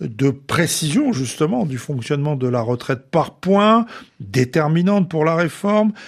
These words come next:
le bras de fer va se poursuivre, prévient le quotidien L'Union. Autant dire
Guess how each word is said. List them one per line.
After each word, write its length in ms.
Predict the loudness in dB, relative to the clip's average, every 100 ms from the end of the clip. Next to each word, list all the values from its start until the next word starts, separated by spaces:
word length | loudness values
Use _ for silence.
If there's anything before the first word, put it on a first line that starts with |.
| -20 -14
le 160 | -6 0
bras 160 | 2
de 100 | 2
fer 360 | 2 4 4 0 -6 _ -14
va 240 | 0 2
se 80 | 0
poursuivre, 640 | 2 2 4 2 4 2 -4
prévient 680 | -2 -2 0 0 2 0 -2 -2
le 160 | -2
quotidien 500 | -2 -2 -2 0 0
L'Union. 640 | 2 4 4 4 2 0 0
Autant 280 | 2 2
dire 280 | 4 2 2